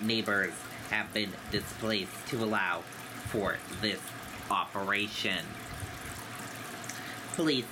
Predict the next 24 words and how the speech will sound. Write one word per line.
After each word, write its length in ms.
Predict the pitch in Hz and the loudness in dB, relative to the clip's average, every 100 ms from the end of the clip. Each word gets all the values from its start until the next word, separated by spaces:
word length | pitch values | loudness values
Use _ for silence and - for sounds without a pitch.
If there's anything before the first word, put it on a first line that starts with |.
| - | -4
this 420 | - 110 120 - 107 | -2 0 0 0 2
year 340 | 113 101 95 - - - | 4 4 2 -2 -6 -2
were 180 | 101 110 - | 2 2 2
able 320 | 110 104 107 | 0 2 0
to 240 | 107 117 | 0 0
narrow 480 | 104 101 98 95 90 - - - | 2 4 4 2 2 -2 -8 -2
the 80 | 101 | -2
time 340 | - 104 104 | 0 0 0
frame 400 | 95 - 104 95 90 92 - | 0 0 2 2 0 -4 0
of 180 | 101 90 - - - | 0 0 -6 -10 -4
Harmony's 520 | - 107 98 95 90 82 - | 0 2 2 0 0 -2 0
disappearance 840 | 107 98 107 107 98 90 87 - - - | 0 2 0 0 2 2 -2 -8 -8 -2
to 220 | 127 104 95 - - - | 2 2 2 -6 -6 -2
November 500 | 107 110 110 113 113 | 0 2 0 0 -2
twenty-eighth 1400 | - - 107 95 95 - - 113 104 82 - - - - - | -4 -2 0 0 -4 -8 -4 0 0 0 -6 -10 -10 -8 -2
to 240 | - 107 - | 2 2 2
December 540 | 104 95 117 92 85 - - | 0 2 -2 2 0 0 -2
tenth, 220 | 123 92 - - - - | -2 -2 -4 -6 -4 0
twenty 240 | 131 95 | 0 2
nineteen. 640 | 90 87 - - 110 87 76 - - - - - - - - | 0 -2 -2 -2 0 0 -4 -8 -8 -8 -8 -8 -8 -8 -4
Her 300 | - 165 143 - 113 | 2 4 4 0 0
disappearance 760 | 127 120 123 - 131 117 101 - - - - - - 101 | 0 0 -2 0 2 2 2 -2 -10 -10 -8 -8 -2 2
was 160 | 110 - - 107 | 2 0 -4 0
not 260 | 113 107 | 2 2